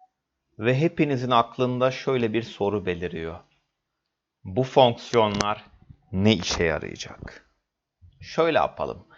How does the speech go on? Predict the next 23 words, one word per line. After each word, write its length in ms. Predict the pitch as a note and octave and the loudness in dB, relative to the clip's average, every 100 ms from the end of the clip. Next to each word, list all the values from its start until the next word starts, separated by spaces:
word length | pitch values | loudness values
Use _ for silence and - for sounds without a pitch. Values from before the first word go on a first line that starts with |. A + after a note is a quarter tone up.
| - _ - | -20 _ -2
Normalde 680 | B2 E3 E3+ E3+ F3 F#3 | 4 4 6 4 4 2
Visual 320 | F3 E3+ F3 F3 | 2 0 -2 -4
Studio'yu 680 | - - F3+ D#3 B2+ B2+ | -2 -2 0 2 2 2
kuralım 500 | - C3 A2+ F#2 F2 | 2 6 6 6 -2
diyoruz. 520 | E2+ D#2+ D#2 - - - _ _ _ _ _ _ _ _ _ _ | -6 -8 -8 -14 -20 -20 _ _ _ _ _ _ _ _ _ _
Yaklaşık 680 | A2+ A2 - C3 - - - | 2 2 0 -4 -4 -6 -4
otuz 300 | A#2 F3+ D#3 | -2 -2 -2
gigabaytlık 720 | D3 C3+ B2 B2 A#2+ C3+ - | 0 4 8 6 4 -6 -10
bir 60 | A2+ | -12
setup'ı 600 | - A2+ - G2 G2 E2+ | -4 -4 -2 -4 -4 -8
var. 240 | F2 - - _ _ _ _ _ _ _ _ _ - | -8 -12 -20 _ _ _ _ _ _ _ _ _ -6
Ama 180 | A2 A2+ | -4 -4
şu 180 | - | -4
anda 200 | B2 A#2+ | -4 -2
herkes 400 | B2 B2+ A#2 - | -2 -4 -6 -8
bunu 180 | A#2 A#2+ | -8 -8
kuramayacak. 800 | - A2+ A2+ G2 E2+ E2+ - - _ _ _ _ _ _ _ | -4 -2 0 -2 -8 -10 -12 -20 _ _ _ _ _ _ _
Buna 520 | G2 A2+ C#3+ D3 - _ _ _ _ _ _ _ _ | -4 0 0 0 -6 _ _ _ _ _ _ _ _
saniyelik 800 | - - G#2+ A2 A#2+ C3 D3+ C#3+ | -20 -6 -2 0 0 -2 -4 -8
bir 60 | C#3 | -12
çözüm 380 | - A#2 A#2+ A#2 | -6 -6 -4 -2
üretmemiz 600 | G2+ F#2 - F2 E2 - | -2 -4 -8 -12 -12 -16
lazım. 420 | - - - G#2+ | -16 -18 -20 -20